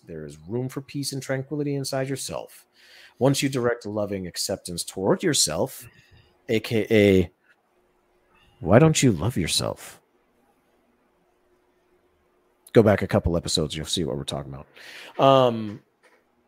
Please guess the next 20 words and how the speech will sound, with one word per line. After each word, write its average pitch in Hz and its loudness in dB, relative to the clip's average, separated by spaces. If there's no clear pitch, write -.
uh, 104 -4
your 135 2
attention 180 -2
and 170 0
energy 170 -4
become 147 -6
freed 139 -2
up 131 0
to 117 -8
focus 110 -6
on 98 -8
making 104 -8
progress 95 -6
toward 95 -8
value-based 92 -8
goals 113 0
that 80 -8
will 73 -18
bring 80 -12
happiness. - -12